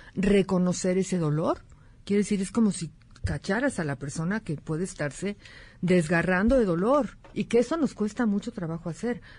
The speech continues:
porque ahí no se puede minimizar nada lo que pasó, ¿no? Después a una persona lo que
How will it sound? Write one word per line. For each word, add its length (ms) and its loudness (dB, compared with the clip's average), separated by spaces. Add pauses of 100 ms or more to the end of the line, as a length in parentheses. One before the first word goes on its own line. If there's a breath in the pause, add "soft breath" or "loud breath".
porque 220 -2
ahí 60 6
no 100 4
se 120 -2
puede 260 4
minimizar 640 4
nada 320 -4
lo 100 -10
que 100 -14
pasó, 320 -14 (600)
¿no? 200 -6 (1300 loud breath)
Después 400 4
a 80 6
una 220 6
persona 560 2
lo 480 0
que 420 2